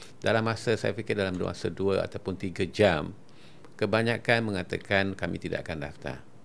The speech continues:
Dan saya tanyakan kepada mereka kenapa tidak daftar, kerana, kerana alasannya satu, bimbang terhadap keselamatan data itu.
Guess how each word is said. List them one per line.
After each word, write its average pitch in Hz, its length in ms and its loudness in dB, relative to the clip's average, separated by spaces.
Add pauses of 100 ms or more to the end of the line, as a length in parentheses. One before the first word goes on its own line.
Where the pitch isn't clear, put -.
(1200)
Dan 98 400 2
saya 95 240 4
tanyakan 120 720 2
kepada 90 320 0
mereka 87 320 -2
kenapa 120 400 0
tidak 85 240 -2
daftar, 139 480 0
kerana, 87 480 -2 (160)
kerana 95 480 4
alasannya 90 560 2
satu, 151 480 2 (480)
bimbang 107 640 6
terhadap 87 400 -4
keselamatan 87 560 -2
data 80 400 -2
itu. 71 320 -8